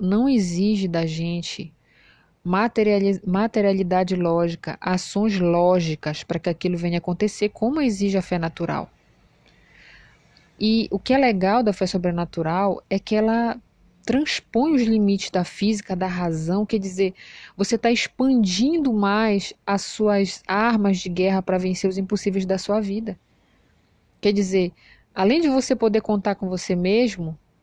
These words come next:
pra aquilo que você tem que resolver na sua vida, quando chegar naquele momento em que foge das suas mãos,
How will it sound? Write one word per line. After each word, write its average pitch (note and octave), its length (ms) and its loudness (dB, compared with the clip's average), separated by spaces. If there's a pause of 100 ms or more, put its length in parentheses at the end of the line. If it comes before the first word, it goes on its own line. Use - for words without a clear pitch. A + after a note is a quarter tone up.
(140)
pra F#3 120 0
aquilo G3+ 260 -2
que G3+ 100 -6
você F#3 220 -4
tem F#3 120 -2
que F3+ 120 -2
resolver F3+ 300 0
na E3+ 100 -2
sua D#3+ 200 -2
vida, F#3 360 -2
quando G3+ 200 0
chegar G#3+ 380 0
naquele C#4+ 300 2
momento A#3+ 360 2
em G#3 40 -4
que G#3 100 -4
foge A3 360 0
das F#3+ 180 0
suas F3+ 220 0
mãos, A3 260 -2